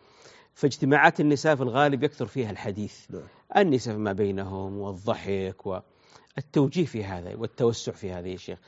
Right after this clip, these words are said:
Speaker 1: ما هو التوجيه الشرعي في هذا؟
Speaker 2: نعم. والله يا شيخ، الكلام هذا جميل جدًا، والسؤال هذا حقيقي واقعي وحقيقي ونحتاج أن ننبه عليه. قضية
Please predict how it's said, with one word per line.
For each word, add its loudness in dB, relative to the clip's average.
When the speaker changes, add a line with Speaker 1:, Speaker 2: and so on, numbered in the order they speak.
Speaker 1:
ما 2
هو 0
التوجيه -8
الشرعي -8
في -16
هذا؟ -16
Speaker 2:
نعم. -20
والله 0
يا 2
شيخ، -6
الكلام -4
هذا -2
جميل -2
جدًا، -6
والسؤال -6
هذا -2
حقيقي -6
واقعي -2
وحقيقي -6
ونحتاج -2
أن -6
ننبه -10
عليه. -10
قضية 0